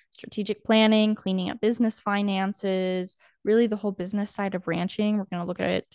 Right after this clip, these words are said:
um, alternative funding, getting alternative revenue sources for your ranch. And so I'm gonna run a discount. This is exclusive for my podcast listeners. And so you can access quarter four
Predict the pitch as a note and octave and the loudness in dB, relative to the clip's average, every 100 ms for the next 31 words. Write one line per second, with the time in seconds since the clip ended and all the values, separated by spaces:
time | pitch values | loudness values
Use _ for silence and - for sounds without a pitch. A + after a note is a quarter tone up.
0 | - F#3 F3+ F3+ F#3+ - _ - G3+ G3+ | -6 -2 -2 -2 -4 -8 _ -6 -4 0
1 | A3 G3 F3 - - A3+ A3+ A3 G#3+ G#3+ | 2 2 0 -2 2 4 4 4 2 0
2 | G#3+ - _ _ - G3 F3+ F3 G3+ F#3 | -4 -10 _ _ -2 0 0 -4 -2 -2
3 | F3 F3+ - G#3 A#3 A3+ - G3 G3+ F#3 | -4 -4 0 2 4 2 2 -2 -2 -8
4 | - F#3+ F#3+ F#3 F#3 F#3 - - - _ | -4 -2 0 0 0 -2 -6 -20 -20 _
5 | G#3 G#3+ G3 - A3 B3+ C#4 C4+ C#4 B3 | -6 0 2 2 2 4 4 4 2 0
6 | G3+ - F#3 F#3 G3+ G3+ G3 - - - | -4 -4 -4 -4 -6 -6 -10 -10 -10 0
7 | G#3 G3+ A#3 A#3+ A#3+ A#3 - F#3+ G3 G3+ | 4 4 4 4 6 4 4 2 4 0
8 | G#3+ - F#3+ - E3+ E3+ - F#3+ F#3+ - | 0 -4 -4 -2 -2 -2 -2 -2 -2 0
9 | F3+ F3+ F3+ F#3+ B3 - G#3+ - F3+ F#3+ | 2 2 0 -2 -4 -2 -4 -4 -6 -6
10 | - - - _ - G3+ G#3+ A3+ F#3+ F3 | -8 -14 -20 _ 2 4 4 4 4 4
11 | F3 G#3 | 4 -2